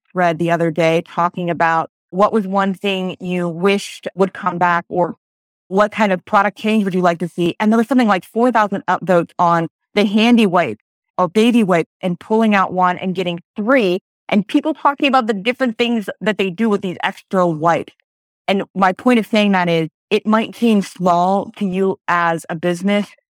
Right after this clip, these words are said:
something like, "Oh, well, yeah, people get three wipes out." But something so small can create four thousand people saying, "That happens to me too, and it's so frustrating." So paying attention to those little nuances that make or break your product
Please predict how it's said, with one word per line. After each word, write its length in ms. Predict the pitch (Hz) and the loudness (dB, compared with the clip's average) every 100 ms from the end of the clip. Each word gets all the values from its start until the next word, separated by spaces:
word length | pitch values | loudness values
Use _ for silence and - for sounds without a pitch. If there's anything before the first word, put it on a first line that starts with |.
| - | -2
something 280 | 214 202 | 2 2
like, 200 | 185 170 - | 2 2 0
"Oh, 240 | 285 170 - | 0 0 0
well, 280 | 233 214 - | 0 0 -4
yeah, 180 | 285 190 | -4 -4
people 220 | - 202 185 | -4 -8 -6
get 160 | 190 - | -8 -6
three 180 | 196 | -4
wipes 320 | 185 190 185 - | 0 0 -2 -8
out." 180 | 139 - _ _ _ | -12 -14 _ _ _
But 220 | 214 202 - - | 0 0 -4 -4
something 340 | 262 247 233 - | -4 -2 -6 -2
so 160 | 208 190 | -4 -2
small 260 | 220 226 208 | 0 0 0
can 140 | 202 | -4
create 220 | 202 180 | -4 -6
four 340 | - 220 233 226 | -4 2 2 2
thousand 380 | 214 196 180 | 0 0 -4
people 420 | 175 208 190 165 160 | -4 -4 -2 -4 -2
saying, 400 | - 180 165 165 | 0 0 -2 -4
"That 160 | 196 277 | -2 0
happens 320 | 277 269 262 | 0 0 0
to 80 | 277 | 0
me 140 | 254 247 | -2 -2
too, 260 | - 285 | -2 -2
and 100 | 254 | -2
it's 140 | 196 - | -4 -6
so 260 | 240 233 | -2 -2
frustrating." 680 | 226 220 208 - 185 156 143 - _ _ | 0 -2 -2 -2 -4 -2 -6 -12 _ _
So 80 | 202 | -6
paying 280 | - 240 277 | -2 2 2
attention 380 | 254 233 214 | 2 0 2
to 80 | 202 | 2
those 200 | 190 175 | 2 0
little 320 | 175 196 220 | 0 0 2
nuances 760 | 220 190 190 202 226 247 247 226 | 2 2 4 2 2 0 -2 -2
that 120 | 190 | -2
make 300 | 185 185 196 | 0 0 0
or 80 | 196 | -2
break 340 | 165 175 180 | 0 0 0
your 80 | 170 | -6
product 480 | - 160 165 190 220 | -2 0 2 0 -4